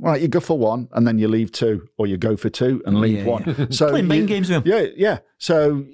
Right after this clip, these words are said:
Speaker 1: he, that means he's got to be going all the time. So as soon as that ball looks like it's gonna go over, you know, "Oh, I'm on my toes," 'cause he thinks I'm gonna run for
Speaker 2: Yeah.
Speaker 1: it, then I just stand still and get the ball
Speaker 2: Yeah.
Speaker 1: to feet.
Speaker 2: Yeah, of course.
Speaker 1: And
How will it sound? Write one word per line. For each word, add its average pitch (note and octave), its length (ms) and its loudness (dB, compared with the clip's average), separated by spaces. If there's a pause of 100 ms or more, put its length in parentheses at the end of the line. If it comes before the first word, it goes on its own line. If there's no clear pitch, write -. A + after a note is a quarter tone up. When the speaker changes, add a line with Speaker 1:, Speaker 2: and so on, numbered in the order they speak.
Speaker 1:
he, D#3+ 220 2
that D#3+ 300 -2
means D#3+ 300 2
he's D3 340 0
got D3+ 260 -2
to C3 100 -2
be A2+ 400 -2 (420)
going D#3 260 0
all C3 140 2
the A2+ 100 -4
time. C3 360 -4
So B2 320 0 (100)
as - 80 -12
soon A3+ 200 2
as E3+ 100 2
that E3+ 180 -2
ball C#3 200 2
looks C3 200 -2
like C3+ 180 0
it's - 120 -6
gonna A#2+ 200 0
go A#2 180 2
over, G2 340 0 (320)
you C3 100 0
know, B2 160 0 (180)
"Oh, - 260 -2 (340)
I'm C#3 120 0
on D3+ 100 0
my B2+ 60 0
toes," D3 380 -2
'cause - 220 -2
he A#2+ 80 -2
thinks C#3 320 -4
I'm B2+ 100 2
gonna A#2+ 180 0
run D3 180 2
for A2+ 240 -2
Speaker 2:
Yeah. G#2+ 60 -4
Speaker 1:
it, B2 60 -10
then C3+ 140 0
I C#3 60 -4
just D#3+ 180 -6
stand B2+ 220 0
still B2 200 0
and A2+ 80 0
get A2+ 120 0
the A2 60 -2
ball A2+ 160 0
Speaker 2:
Yeah. A2+ 80 -4
Speaker 1:
to G#2 60 -6
feet. E3 300 0
Speaker 2:
Yeah, A2+ 100 2
of F#2+ 100 -8
course. - 280 -4
Speaker 1:
And C#3 280 2